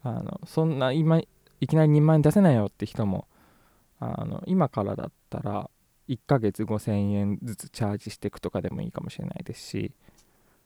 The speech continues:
まあ、まあ、だからこそ普段使い、本当にスーパーの買い物で使えるものとか、自分の近くのスーパーで使えるものとかにしとけばいいと思うんですけど、あとネットで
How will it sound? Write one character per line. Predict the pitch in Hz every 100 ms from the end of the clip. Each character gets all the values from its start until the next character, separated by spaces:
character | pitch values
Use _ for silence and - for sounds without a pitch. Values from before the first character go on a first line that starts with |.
| _ _ -
ま | 127 98
あ、 | _ _ _ -
ま | 147
あ、 | 120
だ | 185
か | 196
ら | 269
こ | 180
そ | 139
普 | 147
段 | 143 143
使 | 139 - 107
い、 | 139 _ -
本 | 147 147
当 | 151
に | 151
ス | - 196
ー | 185
パ | 123
ー |
の | 107
買 | 98 117
い |
物 | 117 117
で | 120
使 | - 123
え | 117
る | 120
も | 117 120
の | 117
と | -
か、 | 117
自 | 113
分 | 117 135
の | 135
近 | - 160
く | 127
の |
ス | 107 117
ー |
パ | - 95
ー |
で | 92
使 | - - 104
え |
る | 104
も | 107 113
の | 110
と | -
か | -
に |
し | -
と | -
け | 117
ば | 101 101 _ _ -
い | 113
い |
と | 101
思 | 92
う |
ん |
で | 90
す | -
け | -
ど、 | - _ _
あ | - 120
と | -
ネ | 101 95
ッ | -
ト | -
で | 107 104